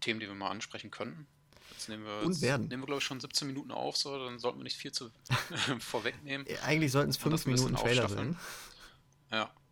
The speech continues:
Speaker 1: und, äh, dann gucken wir mal, ist auf jeden Fall Gesprächsbedarf bei einigen Themen. Äh, und dann gucken wir, dass wir die halt schön aufdröseln und, äh, möglichst vernünftig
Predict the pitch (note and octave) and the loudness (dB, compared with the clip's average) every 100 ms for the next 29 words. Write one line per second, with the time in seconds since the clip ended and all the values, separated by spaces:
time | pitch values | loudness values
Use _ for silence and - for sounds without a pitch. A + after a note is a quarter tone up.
0 | - - - A2 G#2+ G#2 G2+ A2+ G#2 G2+ | -20 -10 -4 -2 -4 -6 -8 -6 -6 -6
1 | G2+ - D#3 A#2+ A2+ A2 A2 - - A2+ | -6 -6 -8 -6 -4 -4 -2 -4 -6 -12
2 | A2+ G2 - D3 - C#3 C3 - - B2 | -10 -8 -6 -6 -6 -8 -8 -8 -10 -10
3 | A#2+ - A#2+ A#2+ - - - - - _ | -10 -8 -8 -10 -16 -20 -20 -18 -18 _
4 | _ _ - G#2+ G#2+ G#2 G#2 G2+ - A2 | _ _ -6 -4 -4 -6 -8 -10 -12 -10
5 | G#2 G#2 G#2+ G#2 G2+ - A#2 - B2 - | -6 -6 -6 -8 -8 -6 -6 -6 -8 -8
6 | A2+ A2 G#2+ G#2+ G1+ G2+ G2+ G#2 G#2 - | -10 -8 -10 -10 -14 -16 -16 -10 -10 -10
7 | G#2 G#2+ G#2 A2 - _ _ _ _ A2+ | -12 -12 -12 -14 -20 _ _ _ _ -12
8 | C3+ - C#3 - - A2+ A#2 - A#2+ A2+ | -10 -6 -2 -2 -2 -10 -12 -10 -8 -8
9 | - - | -10 -12